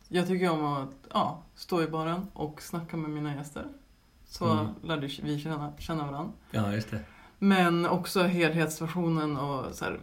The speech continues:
Speaker 1: vision, vad vill vi göra här med den här s-, byggnaden, med det här stället, vad vill vi ha, hur vill
Speaker 2: Ja,
Speaker 1: vi
Speaker 2: just
Speaker 1: ha
Speaker 2: det.
Speaker 1: det?
Speaker 2: Ja.
Speaker 1: Och jobba på det sättet,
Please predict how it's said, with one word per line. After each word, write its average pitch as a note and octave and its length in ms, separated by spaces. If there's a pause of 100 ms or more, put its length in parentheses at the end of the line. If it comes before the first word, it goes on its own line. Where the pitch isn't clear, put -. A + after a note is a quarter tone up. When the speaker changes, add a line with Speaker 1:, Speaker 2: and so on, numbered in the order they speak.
(120)
Speaker 1:
vision, E3 640
vad D3+ 160
vill D3 140
vi D3+ 180 (120)
göra D3 420 (360)
här D#3+ 360 (140)
med D#3+ 120
den D3+ 100
här D#3 100
s-, - 160 (480)
byggnaden, D3 460
med D3 140
det D3 60
här D3 280 (380)
stället, C#3+ 560
vad D3+ 140
vill C#3 120
vi C#3+ 60
ha, D3 300 (360)
hur D#3+ 140
vill A2+ 100
Speaker 2:
Ja, G#2+ 100
Speaker 1:
vi G#2 60
Speaker 2:
just C#3+ 80
Speaker 1:
ha C#3+ 80
Speaker 2:
det. C#3+ 200 (260)
Speaker 1:
det? A#2 60
Speaker 2:
Ja. G2+ 200 (760)
Speaker 1:
Och F3+ 120
jobba D3+ 240
på D3+ 100
det D3+ 200
sättet, C#3 720